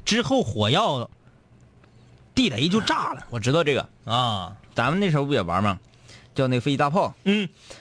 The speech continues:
Speaker 2: 把一个小边儿中间掰折，
Speaker 1: 嗯。
Speaker 2: 它就变成呲花了。
Speaker 1: 对，对，对。
Speaker 2: 它就不会响。
Speaker 1: 对，对，对。
Speaker 2: 然后呢，它呲花，你在呲花位置放一个小边儿，点着了，然后它呲的花，同时把那个大炮儿抹上。
Speaker 1: 啊，啊，对，对，对。
Speaker 2: 嗯，咱玩过这个。
Speaker 1: 有。
Speaker 2: 呃，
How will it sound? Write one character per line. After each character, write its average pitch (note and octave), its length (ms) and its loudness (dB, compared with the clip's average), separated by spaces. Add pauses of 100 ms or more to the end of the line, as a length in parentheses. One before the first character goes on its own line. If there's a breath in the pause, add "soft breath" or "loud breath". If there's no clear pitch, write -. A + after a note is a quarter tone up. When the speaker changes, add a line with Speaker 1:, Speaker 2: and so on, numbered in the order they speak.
(160 loud breath)
Speaker 2:
把 B2 180 2
一 E3+ 140 0
个 F#3+ 80 4
小 C3+ 160 0
边 C#3+ 160 2
儿 C3+ 120 -2 (260)
中 E3+ 140 2
间 E3+ 140 2
掰 E3+ 160 0
折， A2+ 380 0
Speaker 1:
嗯。 D#3+ 280 2
Speaker 2:
它 F3+ 120 0
就 G#3 80 2
变 G#3 120 2
成 G3 100 2
呲 G3+ 200 0
花 F3 220 2
了。 E3 100 -2
Speaker 1:
对， G#3+ 180 2
对， E3+ 120 0
对。 D#3+ 100 2
Speaker 2:
它 - 20 2
就 G3+ 60 -2
不 F3 100 -2
会 G#3+ 80 2
响。 F2 440 -4
Speaker 1:
对， D#3 120 2
对， D3 120 2
对。 C#3 160 -2
Speaker 2:
然 C#3+ 160 2
后 G3+ 80 0
呢， F3 180 0 (180 soft breath)
它 G3 120 2
呲 G#3+ 200 -2
花， G3+ 120 2
你 D3+ 80 -4
在 F3+ 100 2
呲 F#3 140 -2
花 F3 160 2
位 F3 120 -2
置 C3 80 0
放 D3+ 180 0
一 C#3 40 2
个 C#3+ 60 2
小 A2+ 120 0
边 G#2 140 2
儿， G2 80 -2 (180)
点 A#2+ 160 0
着 C3 140 4
了， C#3+ 160 0 (140)
然 A2 100 0
后 C3 60 2
它 E3 140 0
呲 - 300 -4
的 D3+ 120 2
花， C#3 220 0
同 C3+ 180 -4
时 B2 100 -2
把 G#2+ 160 -2
那 G#2 100 0
个 A2+ 80 2
大 B2+ 180 -2
炮 A2+ 120 0
儿 G#2 80 2
抹 F#2+ 80 2
上。 B3 80 2
Speaker 1:
啊， C#4+ 280 2
啊， A#3 60 0
对， A3+ 140 -2
对， F#3+ 100 2
对。 E3 80 4
Speaker 2:
嗯， A2 240 -2
咱 G#2 100 -2
玩 B2+ 140 0
过 D#3 80 -4
这 F3 140 0
个。 F#2+ 80 2
Speaker 1:
有。 C#3+ 120 0 (1120 loud breath)
Speaker 2:
呃， A2 680 2